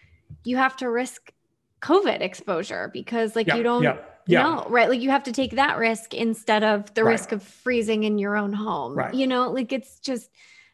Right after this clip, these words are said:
Speaker 1: nothing, there were n-, there are no good options.
Speaker 2: Yeah. I mean, you've got, you've got, yes, put covid on top of all this, right? <laughs> So, and then you've got, if you, if you can't get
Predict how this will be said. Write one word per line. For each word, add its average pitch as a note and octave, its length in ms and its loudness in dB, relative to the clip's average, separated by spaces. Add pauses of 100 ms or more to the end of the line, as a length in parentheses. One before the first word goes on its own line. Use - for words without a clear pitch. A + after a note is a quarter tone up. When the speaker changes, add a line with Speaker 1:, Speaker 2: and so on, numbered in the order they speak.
Speaker 1:
nothing, B3 760 0
there A3+ 260 2
were G#3+ 180 0
n-, G#3+ 580 0 (260)
there G3 220 -2 (180)
are G#3+ 340 0
no G3 300 2
good G3+ 340 0
options. D#3 560 -2
Speaker 2:
Yeah. B2+ 160 0 (240)
I F#3+ 60 0
mean, D3 160 4
you've C3 120 0
got, B2+ 340 0 (460)
you've C3 140 -4
got, B2+ 220 0 (1500)
yes, D#3+ 380 0 (140)
put G#3+ 260 2
covid F3 400 6
on C#3+ 120 2
top D3 300 0
of C3 140 0
all F3+ 160 4
this, C3 420 -2
right? C3+ 360 0
<laughs> - 60 -4
So, F3 100 4 (180)
and D#3+ 160 0
then G3 260 4
you've E3 160 0
got, C#3 420 -4 (800)
if - 220 0
you, C3+ 180 -6 (120)
if - 140 0
you C#3 80 -8
can't F3 400 -2
get E3 340 0